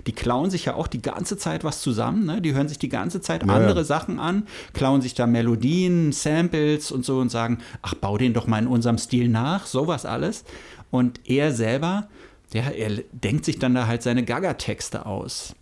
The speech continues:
Speaker 1: Aber erstens, wir hatten ja schon mal, Martin Gore sieht aus wie Oma Gore, ne?
Speaker 2: <laughs>
Speaker 1: Und auch H P Baxter sieht aus wie Oma Baxter eigentlich ein
Speaker 2: Mhm,
Speaker 1: bisschen.
Speaker 2: mhm.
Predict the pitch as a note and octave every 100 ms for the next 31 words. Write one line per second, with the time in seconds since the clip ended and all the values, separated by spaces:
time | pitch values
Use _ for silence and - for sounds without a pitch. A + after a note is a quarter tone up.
0 | _ - A#2 B2 E3 - A3 G#3+ - -
1 | C3 A#2+ D#3 C#3 C#3+ A#2+ B2 B2 A#2+ A#2
2 | G#2+ G#2 - A2+ G#2+ A2+ B2 A#2+ - G#2+
3 | - G#2+ A#2 D3+ D#3 D3+ F3 F#3+ C#3+ A#3
4 | - A#2+ - - A#2+ A2 A2+ - A2+ A2
5 | - G#2 C3 - D#3 G#2+ A2 G2+ - A2+
6 | G#2+ A2 G#2 G#2 - - F2+ F2+ E2+ F#2
7 | E2 D#2 D2+ D2+ A2 D2+ C#2+ C#2